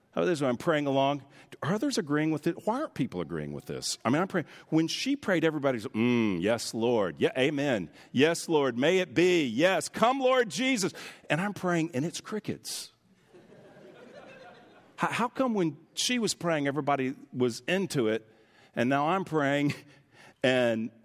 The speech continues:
you know, it's just a snooze fest? Why aren't they agreeing with me?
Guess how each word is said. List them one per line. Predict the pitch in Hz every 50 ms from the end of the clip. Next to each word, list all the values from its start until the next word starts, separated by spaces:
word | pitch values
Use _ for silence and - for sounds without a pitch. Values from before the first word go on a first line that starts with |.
| _ _ _ -
you | - 131 131
know, | 123 113 104 107
it's | - 143 139 -
just | - 156 131 - -
a | 104
snooze | 87 - - - - 170 170 170 127 95 90 82 78 - - - _ - - _
fest? | - - - 98 87 82 80 76 - - -
Why | 120 131 160
aren't | 175 156
they | - 139 120
agreeing | 107 95 113 123 127 131 120
with | 107 92 - -
me? | 104 95 90 87 82 80